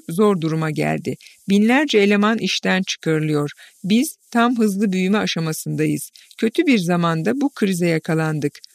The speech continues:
Bu yüzden pes etmek istemiyoruz. Böyle dedim. Ekibimizi yeni kurmuştuk. Yirmi beş kişiden bir yıl içerisinde yüz küsür kişiye çıkmıştık.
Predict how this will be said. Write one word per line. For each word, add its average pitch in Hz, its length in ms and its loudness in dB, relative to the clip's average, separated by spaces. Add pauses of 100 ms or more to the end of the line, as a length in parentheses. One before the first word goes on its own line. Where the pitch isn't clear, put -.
(120)
Bu 240 100 4
yüzden 196 520 2
pes 233 220 0
etmek 190 360 -4
istemiyoruz. 156 760 -2 (320)
Böyle 214 360 4
dedim. 135 240 -6 (440)
Ekibimizi 196 760 -2 (120)
yeni 202 240 0
kurmuştuk. - 640 -8 (260)
Yirmi 202 300 0
beş 254 220 0
kişiden 175 680 -2
bir 226 160 2
yıl 180 180 2
içerisinde 160 800 -2 (260)
yüz 214 260 -2
küsür 226 340 -4
kişiye 165 400 -2
çıkmıştık. - 640 -6